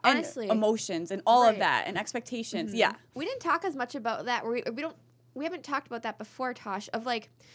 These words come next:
Speaker 2: some people are leaving a job literally for no other reason than, like, "I need to move back to Alaska to take care of the family farm."
Speaker 1: Yeah.
Speaker 2: You know? And, like, that's not very much, like, on your company. But, like,
Speaker 1: Mm-mm.
Speaker 2: for me, when I left, it was like, "Hey,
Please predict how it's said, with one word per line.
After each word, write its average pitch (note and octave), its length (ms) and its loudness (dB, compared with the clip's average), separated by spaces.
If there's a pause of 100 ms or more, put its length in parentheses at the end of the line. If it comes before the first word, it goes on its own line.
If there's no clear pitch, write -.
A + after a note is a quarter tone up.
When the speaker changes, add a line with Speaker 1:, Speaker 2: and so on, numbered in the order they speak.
Speaker 2:
some E4+ 180 -2
people A#4 260 2
are F4+ 40 0
leaving C4 260 -4
a D4+ 60 -4
job G#3+ 300 0
literally C4+ 460 -2 (200)
for - 240 -2
no A#3 440 2
other C4+ 280 0
reason A3+ 280 -6
than, A3 140 -4
like, G3+ 240 -6 (160)
"I G#3 80 4
need A#3+ 160 -6
to B3+ 60 -8
move G#3 240 -4
back - 220 -6
to G3+ 120 -10
Alaska - 540 -8
to G3+ 100 -12
take F#3 220 -8
care F#3 180 -8
of F#3 80 -10
the F#3 60 -10
family E3+ 320 -10
farm." - 280 -12
Speaker 1:
Yeah. G3+ 220 -2 (420)
Speaker 2:
You B3+ 120 -6
know? B3+ 300 -2 (520)
And, C4+ 100 0
like, C4 140 -2
that's C#4 240 2
not C4 300 0
very C#4 160 -2
much, B3 180 -4
like, A3 240 -4
on G#3+ 160 0
your G#3 80 -4
company. G3+ 640 -10
But, A3 240 -4
like, A#3 140 0
Speaker 1:
Mm-mm. - 340 -20
Speaker 2:
for C4 100 -6
me, D4+ 220 -4
when B3+ 100 -4
I A3+ 120 0
left, A#3+ 200 -2
it A#3+ 40 -10
was A#3+ 80 -10
like, A3+ 100 -10
"Hey, A#3+ 260 -2